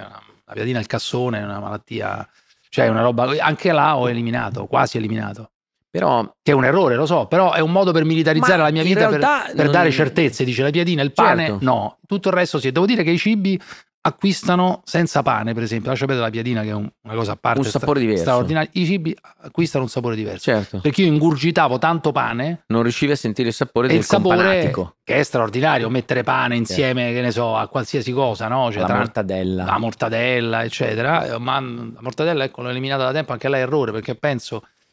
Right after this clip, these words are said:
Speaker 1: credo che
Speaker 2: I
Speaker 1: sia
Speaker 2: grassi.
Speaker 1: un errore, che i grassi della mortadella, il prosciutto crudo ne mangio a tonnellate,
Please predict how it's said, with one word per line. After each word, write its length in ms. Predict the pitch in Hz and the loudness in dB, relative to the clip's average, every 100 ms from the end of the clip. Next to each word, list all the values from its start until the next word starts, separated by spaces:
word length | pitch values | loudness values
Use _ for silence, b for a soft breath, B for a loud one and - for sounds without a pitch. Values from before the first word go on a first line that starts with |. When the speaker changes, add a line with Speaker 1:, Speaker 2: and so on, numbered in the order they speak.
| _ | _
Speaker 1:
credo 280 | - 143 113 | 2 2 4
che 80 | 117 | 0
Speaker 2:
I 20 | |
Speaker 1:
sia 160 | 113 123 | 2 4
Speaker 2:
grassi. 120 | - | 4
Speaker 1:
un 0 | |
errore, 360 | 160 120 107 - _ _ _ | 4 2 -2 -4 _ _ _
che 100 | 139 | -6
i 200 | 139 131 | -4 -2
grassi 400 | 147 170 143 143 | 2 2 0 -2
della 140 | 135 | 0
mortadella, 400 | 147 156 170 165 | -2 -2 0 0
il 60 | 127 | 0
prosciutto 360 | 147 170 156 | -2 0 0
crudo 220 | 160 202 165 | 0 0 0
ne 80 | |
mangio 260 | 135 135 117 | 0 -2 -2
a 40 | |
tonnellate, 680 | 113 120 120 110 104 110 110 | -4 -2 0 -2 -4 -8 -10